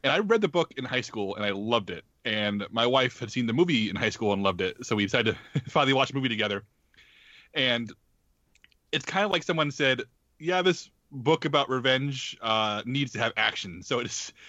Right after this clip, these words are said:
so even though it follows the basic beats of the novel, uh, it adds lots and lots of sword fights, which, you know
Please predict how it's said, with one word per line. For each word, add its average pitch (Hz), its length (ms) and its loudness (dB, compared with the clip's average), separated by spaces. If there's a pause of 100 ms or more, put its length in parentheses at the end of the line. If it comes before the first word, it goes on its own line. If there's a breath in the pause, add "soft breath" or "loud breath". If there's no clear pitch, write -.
(240 loud breath)
so 180 160 4
even 202 160 4
though 196 80 6
it 175 60 0
follows 175 200 6
the 143 100 -6
basic 135 500 -4
beats - 420 -10
of 165 180 0
the 170 280 6
novel, 156 580 4 (180)
uh, 127 320 4
it 123 140 -2
adds 131 340 0
lots 131 280 -2
and 147 80 -4
lots 135 120 0
of - 80 -16
sword 113 240 -4
fights, - 500 -4 (500 soft breath)
which, 131 240 -8
you 120 60 -6
know 104 200 -8